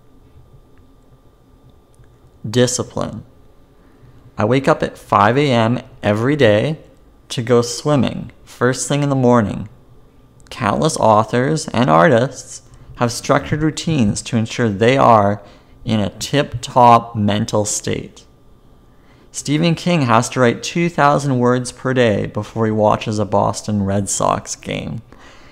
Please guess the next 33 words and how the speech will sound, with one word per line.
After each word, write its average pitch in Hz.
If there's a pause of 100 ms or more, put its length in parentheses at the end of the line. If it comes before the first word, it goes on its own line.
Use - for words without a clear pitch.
(500)
Although 107
now 110
that 123
he's 110
getting 104
older, 123
I -
think 104
he's 107
cut -
it -
down 98
to -
about 95 (100)
a 110
thousand 101
words 98
per 98
day. - (1000)
But 117
if -
you're 101
young, 113 (640)
you -
should -
be -
able -
to -
do 98 (720)
that 98
kind 101
of 98
volume. 98